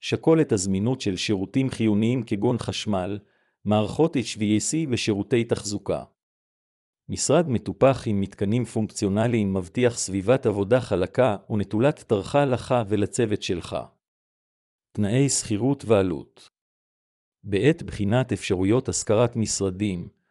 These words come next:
בדוק היטב את תנאי השכירות והעלויות הנלוות. הבן את משך הסכם השכירות, תנאי התשלום וכל סעיף שעלול להשפיע על העסק שלך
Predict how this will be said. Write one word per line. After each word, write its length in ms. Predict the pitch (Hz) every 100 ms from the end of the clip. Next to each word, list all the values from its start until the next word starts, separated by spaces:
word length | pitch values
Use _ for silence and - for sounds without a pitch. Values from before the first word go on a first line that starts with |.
| _ -
בדוק 440 | 101 98 143 143
היטב 380 | 110 98 156 160
את 100 | 123
תנאי 340 | - 113 117 147
השכירות 600 | - - 104 147 165 117
והעלויות 540 | 107 101 104 131 127
הנלוות. 720 | 107 101 92 90 - _ _ _ _ _ _ _ _ _ _ _
הבן 320 | 104 98 175 170
את 140 | -
משך 400 | 107 117 104 -
הסכם 380 | - - 110 101
השכירות, 680 | - - 101 95 - - _ _ _ -
תנאי 280 | 101 131
התשלום 500 | 143 - - 123 139 110
וכל 320 | 107 147 139
סעיף 400 | - 110 131 -
שעלול 380 | - 104 120 131
להשפיע 440 | 101 - 131 139
על 100 | 113
העסק 480 | 107 135 - 131 -
שלך 360 | - 104 -